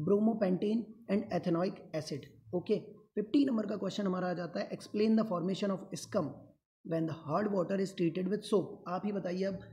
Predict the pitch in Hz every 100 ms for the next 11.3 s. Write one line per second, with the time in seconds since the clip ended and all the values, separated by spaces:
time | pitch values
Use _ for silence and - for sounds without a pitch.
0 | - - 175 180 185 185 175 202 202 185
1 | 214 - - _ - 180 170 156 196 180
2 | 170 156 160 170 170 165 175 196 - 156
3 | 175 165 165 165 156 156 151 196 - -
4 | _ _ _ 180 190 160 - 156 175 175
5 | - 165 180 175 185 - 196 190 175 175
6 | 170 151 151 151 185 - - - 190 196
7 | 196 202 196 165 202 185 185 208 202 190
8 | 208 202 190 185 185 208 170 156 139 165
9 | 151 156 156 151 151 220 220 - _ 196
10 | 156 170 - 185 - 160 190 190 170 165
11 | 156 -